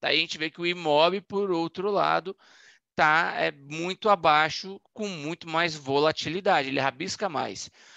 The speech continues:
Então, assim, você pode escolher que tipo de benchmark você vai adotar para os fundos imobiliários, se é o ifix,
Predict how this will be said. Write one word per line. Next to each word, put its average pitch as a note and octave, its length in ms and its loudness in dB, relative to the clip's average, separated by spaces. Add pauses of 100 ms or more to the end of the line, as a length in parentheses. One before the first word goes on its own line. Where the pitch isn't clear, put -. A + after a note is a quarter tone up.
(180)
Então, D#3 120 -6
assim, E3+ 400 -2 (720)
você F#3 160 -2
pode F3 280 2
escolher F3 520 0 (360)
que F#3 140 -8
tipo A3+ 360 -4
de F#3 100 -8
benchmark E3 640 -2
você D3+ 220 -8
vai C#3 140 0
adotar C#3 360 0
para - 120 -14
os C#3+ 100 -10
fundos B2 360 -12
imobiliários, C3 580 -2
se - 100 -4
é C#3 40 2
o B2+ 80 -2
ifix, - 600 -10